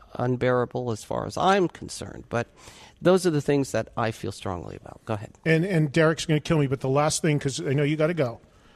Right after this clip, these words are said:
Speaker 2: is just to tell the fans now, you're gonna spend a weekend here. You're gonna be asking questions all weekend.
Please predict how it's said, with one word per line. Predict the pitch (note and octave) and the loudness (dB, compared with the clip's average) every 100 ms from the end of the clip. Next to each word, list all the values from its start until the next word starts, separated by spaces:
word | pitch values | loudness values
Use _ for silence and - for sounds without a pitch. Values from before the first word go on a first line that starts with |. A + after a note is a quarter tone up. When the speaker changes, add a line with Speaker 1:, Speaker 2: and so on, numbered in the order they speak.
| _ _ - | _ _ -2
Speaker 2:
is | D#3+ D#3 D3 - - - _ _ _ _ _ _ | 2 4 2 -2 -8 -16 _ _ _ _ _ _
just | - F#3 - | 2 2 4
to | G3+ | -2
tell | - F#3 F3+ | 0 2 2
the | F3 | 0
fans | G3+ F3 D#3 C3+ | 2 2 2 2
now, | C3+ A#2 B2+ | -2 -4 -4
you're | D3 | 0
gonna | E3+ E3 | 2 2
spend | - E3 D3 | 2 2 2
a | |
weekend | D3 D3 D3+ B2+ | 2 0 2 2
here. | C3 | 2
You're | |
gonna | C3 C#3 | 2 0
be | C#3 C#3 | 2 2
asking | C3 - B2+ | 0 -2 -2
questions | D3 B2+ C3 B2 | 0 -2 0 2
all | D3 | 2
weekend. | C#3 C#3 C#3 C3 | 2 -2 -4 -8